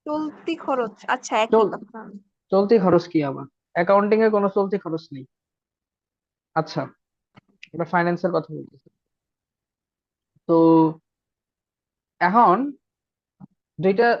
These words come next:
Speaker 2: দুইটা জি-, তিনটা জিনিস একটু মনে রাখতে হবে, আমি একটু বলি one by one। প্রথমত হচ্ছে যদি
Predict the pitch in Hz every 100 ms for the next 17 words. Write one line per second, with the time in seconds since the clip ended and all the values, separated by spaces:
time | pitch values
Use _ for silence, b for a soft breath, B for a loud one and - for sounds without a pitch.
0 | 175 160 202 233 202 - 254 240 269 254
1 | 254 269 - 214 190 220 202 - 175 160
2 | 143 170 170 175 - 151 147 143 180 156
3 | 156 151 156 151 135 139 160 208 - 190
4 | 196 233 233 247 247 - - 226 208 320
5 | _ _ _ _ _ _ 135 175 185 226